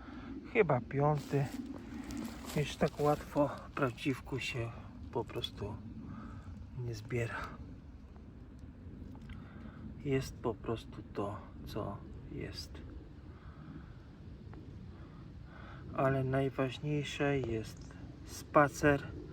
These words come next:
ruch na świeżym powietrzu. No i nawet jeżeli jednego borowika szlachetnego się znajdzie, to człowiek do domu wraca szczęśliwy. A więc parę znalazłem, więc mam kilka szczęść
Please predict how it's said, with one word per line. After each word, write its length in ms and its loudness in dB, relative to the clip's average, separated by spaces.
ruch 640 10
na 100 4
świeżym 500 6
powietrzu. 720 6
No 220 6
i 180 4
nawet 480 6
jeżeli 460 4
jednego 460 4
borowika 680 2
szlachetnego 760 -2
się 200 -4
znajdzie, 500 2
to 100 4
człowiek 440 0
do 140 2
domu 360 0
wraca 380 -4
szczęśliwy. 640 2
A 120 2
więc 280 2
parę 340 10
znalazłem, 720 4
więc 380 -4
mam 260 2
kilka 420 6
szczęść 760 0